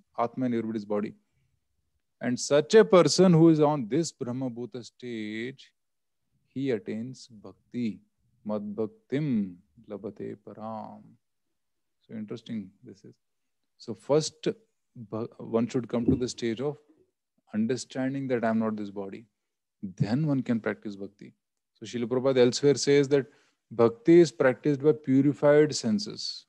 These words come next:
Our eyes and the legs and the hands and everything should be purified, spiritualized. Then actually we can experience bhakti. So when we come to the Brahma Bhuta stage, then we can transcend to bhakti stage.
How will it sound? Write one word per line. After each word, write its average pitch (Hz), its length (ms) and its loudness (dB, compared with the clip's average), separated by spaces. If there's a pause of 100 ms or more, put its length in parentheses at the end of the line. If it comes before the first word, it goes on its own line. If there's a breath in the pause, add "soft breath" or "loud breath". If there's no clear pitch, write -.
Our 110 180 -2
eyes 113 360 0
and 104 140 -8
the 101 60 -12
legs 107 400 -10
and 104 140 -12
the 95 80 -18
hands 113 300 -18
and 113 100 -18
everything 143 320 -12
should 127 160 -20
be 120 80 -14
purified, 120 600 -8
spiritualized. 120 680 -6 (680)
Then 123 380 0
actually 151 340 0
we 135 140 -4
can 135 260 -8 (460)
experience 139 720 -4
bhakti. - 380 -14 (1600)
So 127 180 -8
when 123 180 -2
we 135 120 -4
come 156 260 -4
to 180 80 -2
the 165 140 -2
Brahma 117 360 -2
Bhuta 160 320 0
stage, 113 520 -2 (280)
then 120 380 -4
we 143 100 -4
can 127 220 -6
transcend 107 460 -6
to 151 80 -10
bhakti 107 340 -10
stage. - 340 -20